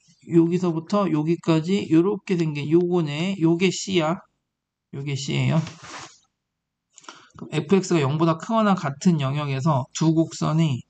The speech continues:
Y축으로 둘러싸인 도형의 넓이를 물어봤어. 영보다 크거나 같다니까 어디만 따지는 거야, 니네가 이제? 여기만 따지는 거지, 여기 영역. 여기 영역 따지는 거야, 여기 영역. 그지? 여기 영역 따지는 거야.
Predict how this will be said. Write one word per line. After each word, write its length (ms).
Y축으로 640
둘러싸인 600
도형의 240
넓이를 380
물어봤어. 420
영보다 420
크거나 320
같다니까 440
어디만 460
따지는 340
거야, 160
니네가 280
이제? 240
여기만 420
따지는 340
거지, 200
여기 220
영역. 300
여기 260
영역 280
따지는 300
거야, 100
여기 140
영역. 340
그지? 260
여기 160
영역 240
따지는 340
거야. 240